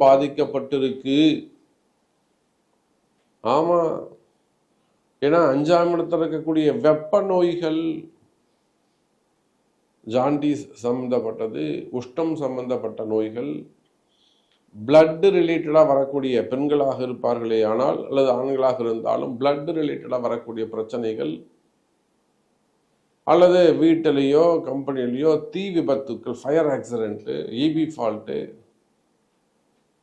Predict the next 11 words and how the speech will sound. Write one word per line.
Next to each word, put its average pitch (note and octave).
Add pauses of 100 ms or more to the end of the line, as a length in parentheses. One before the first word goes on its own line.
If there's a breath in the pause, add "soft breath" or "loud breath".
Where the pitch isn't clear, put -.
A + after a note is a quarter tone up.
(260)
சார், F3
அன்னைக்கெல்லாம் C#3+ (1500)
ஒருத்தர் D3+
சொல்றாரு, E3+
"இந்த C#3
வருஷம், C3+
இந்த, C#3 (260)
இந்த C#3+ (300)
ஒரு C3
ரெண்டு D#3 (100)
மாசத்துல E3